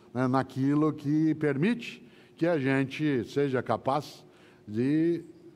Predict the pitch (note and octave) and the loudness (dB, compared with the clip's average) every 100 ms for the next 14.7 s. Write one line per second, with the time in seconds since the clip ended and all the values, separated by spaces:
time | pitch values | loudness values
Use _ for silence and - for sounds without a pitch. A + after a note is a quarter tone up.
0 | - - G3+ F3 C3+ B2+ G2 - - - | -4 0 0 2 2 2 0 -6 -18 -20
1 | - - - B2+ D#3 C#3 D3 D#3 D3+ D3 | -20 -8 -4 0 0 2 0 2 2 0
2 | D3 C#3+ D3 B2+ A2+ G2 F2 E2+ - - | 0 -2 -2 -4 -4 -4 -6 -10 -14 -20
3 | - - - - - - A#2+ C#3+ E3+ E3+ | -20 -20 -20 -20 -20 -8 0 2 4 2
4 | E3 D3+ E3+ D#3+ C#3 D3+ B2+ C#3 - C#3+ | 2 2 2 2 2 2 2 -2 0 0
5 | A#2 A#2 G#2 F2+ - C3+ A2 B2 A#2 A2+ | 0 0 -2 -4 -4 -4 -2 0 2 2
6 | G#2+ A2 G#2 - G2+ A2+ G#2 - F#2+ G2+ | 0 -2 -2 -2 -2 0 -2 -2 -2 -2
7 | F#2+ A2 F#2+ G#2 - - - A#2 A2+ B2 | -2 -2 -2 -2 -8 -18 -6 0 2 2
8 | A#2+ A#2+ A#2 A#2+ A2+ A#2 C3+ A#2 F#2 A2 | 2 2 2 2 0 0 0 0 -2 -2
9 | A2 G2+ G#2+ G#2+ F#2+ F2+ G2 G2+ G2+ G2 | -2 -2 -2 -2 -4 -6 -4 -4 -4 -10
10 | - - - - - G#2 A2 A2 G#2 - | -14 -20 -20 -10 -2 2 2 0 -4 -4
11 | G#2 F2+ A2 G#2 F#2+ - - - - - | -8 -4 0 2 0 -4 -18 -20 -20 -20
12 | - B2 D#3 B2 F#3 A3 G3+ G3 D#3 D3+ | -4 0 0 2 2 2 0 0 2 0
13 | A#2 G#2+ B2+ C#3 D3 B2 C#3+ C3+ A#2+ B2+ | 0 0 0 0 -2 0 0 0 0 0
14 | C3 G2+ A2+ B2 A#2 A#2 A2+ | 0 0 0 0 2 0 -2